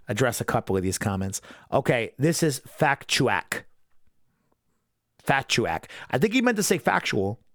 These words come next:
But this is from, uh, Gamer Guy D, Seven Aces. "Dragon Ball Super English dub is superior to sub in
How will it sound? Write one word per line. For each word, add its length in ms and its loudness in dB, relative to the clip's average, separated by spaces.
But 100 0
this 140 4
is 80 0
from, 480 0
uh, 420 2
Gamer 520 2
Guy 600 2
D, 480 0
Seven 580 0
Aces. 580 -2
"Dragon 280 4
Ball 100 4
Super 360 2
English 300 2
dub 240 2
is 120 0
superior 640 0
to 100 0
sub 360 2
in 100 0